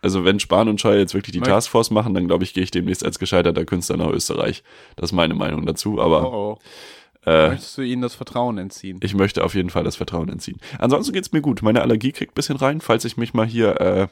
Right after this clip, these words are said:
Speaker 1: stumm schalten sollte in den nächsten paar Minuten, dann habe ich einen kleinen Niesanfall. Aber ich glaube, das kriegen wir,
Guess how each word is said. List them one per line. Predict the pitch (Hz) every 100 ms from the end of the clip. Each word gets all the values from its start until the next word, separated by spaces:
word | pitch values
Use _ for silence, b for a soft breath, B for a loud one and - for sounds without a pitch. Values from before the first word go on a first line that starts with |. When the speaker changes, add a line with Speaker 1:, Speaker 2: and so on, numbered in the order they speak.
| _ _ _ _ _ _ _ _ -
Speaker 1:
stumm | - 104 123
schalten | 95 82
sollte | - - 82 113 -
in | 85 80
den | 80
nächsten | 78 92
paar | 82 80
Minuten, | 76 - - 135
dann | 92 92 -
habe | 92 98
ich | 95
einen | 87 82
kleinen | 85
Niesanfall. | 85 82 80 - 87
Aber | 82 -
ich | -
glaube, | 82
das | 82 -
kriegen | 92 85
wir, | 82